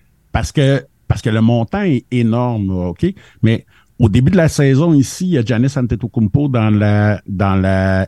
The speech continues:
N-, N B A qui a signé un contrat de trois ans pour cent quatre-vingt-quatre millions.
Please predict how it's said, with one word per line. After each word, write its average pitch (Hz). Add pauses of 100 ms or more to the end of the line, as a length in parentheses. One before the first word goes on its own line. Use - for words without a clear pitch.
N-, 107 (240)
N 107
B 98
A 120 (600)
qui -
a -
signé 139
un 101
contrat 113
de 101
trois 110
ans 160 (760)
pour -
cent 147
quatre-vingt-quatre 113
millions. 95